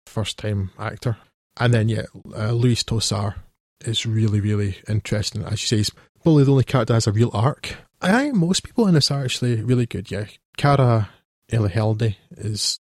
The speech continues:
is really interesting as Colon, as Columbus. And yeah, like, when their,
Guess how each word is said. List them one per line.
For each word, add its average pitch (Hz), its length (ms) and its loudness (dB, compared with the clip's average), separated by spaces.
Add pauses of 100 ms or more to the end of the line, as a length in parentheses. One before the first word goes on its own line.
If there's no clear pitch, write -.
(160)
is 110 160 -4
really 110 200 2
interesting 113 560 0
as 107 320 -2
Colon, 107 480 2 (140)
as 107 120 -8
Columbus. 110 560 -2 (240)
And 120 220 0
yeah, 131 120 4
like, 120 220 -6 (300)
when 135 260 4
their, 110 360 2